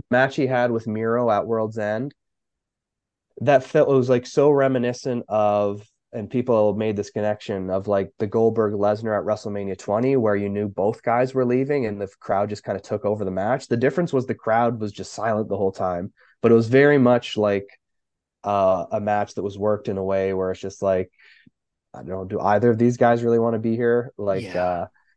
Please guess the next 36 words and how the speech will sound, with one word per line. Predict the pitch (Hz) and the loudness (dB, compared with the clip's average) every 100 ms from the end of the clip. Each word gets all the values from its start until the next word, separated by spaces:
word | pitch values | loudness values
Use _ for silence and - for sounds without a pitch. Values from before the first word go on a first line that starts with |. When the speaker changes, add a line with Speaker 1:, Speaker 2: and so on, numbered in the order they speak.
| _ _ | _ _
Speaker 1:
yeah, | 98 | -2
I | 95 | -2
think | 113 117 104 - _ | -2 -2 -4 -10 _
Miro, | 110 131 139 135 | -4 0 2 0
to | 135 | -2
me, | 110 113 127 139 135 _ _ _ _ _ _ _ _ _ _ | -6 -4 -2 -4 -6 _ _ _ _ _ _ _ _ _ _
there's | 151 175 | 2 4
a | 190 | 2
handful | 131 139 135 139 | 2 0 0 0
of | 131 | 0
guys. | 107 110 113 131 - _ _ _ | 2 2 0 -4 -10 _ _ _
Now, | 104 104 104 101 - _ _ _ _ _ _ _ _ _ 110 | -4 0 0 0 -6 _ _ _ _ _ _ _ _ _ -8
Malachi | 113 131 143 135 123 | 0 0 2 2 2
Black | 113 110 113 - | 2 0 0 -4
and | 98 | -10
I | |
think | 98 110 | -10 -10
Buddy | 92 104 | -4 -4
Matthews | 101 98 104 101 95 | -2 -4 -4 -6 -6
are | |
two | 92 - 101 | -6 -6 0
guys | 95 95 95 | 4 4 2
that | 95 | -2
have | 92 | -2
been | 98 92 - | -4 -6 -8
reportedly, | 113 - 156 131 117 110 | -8 4 6 6 4 4
like, | 101 104 | 2 0
would | 101 | -4
prefer | - 107 107 | -6 -4 -2
to | 98 | -2
go | 101 | -2
back | 101 98 | -2 -2
to | - | -4
W | 101 98 98 | -6 -4 -4
W | 95 107 | -4 -4
E. | 120 | -4